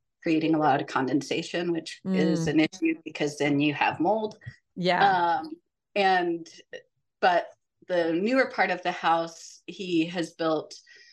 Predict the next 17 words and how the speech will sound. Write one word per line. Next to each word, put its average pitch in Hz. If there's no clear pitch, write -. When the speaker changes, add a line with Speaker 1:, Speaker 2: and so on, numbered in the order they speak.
Speaker 1:
um, 160
what's -
called, -
like, 151
a 147
remote 165
wall. 170
So -
we 165
have 160
the -
inside 175
wall, 160
and 170
then 175
instead 175
of 180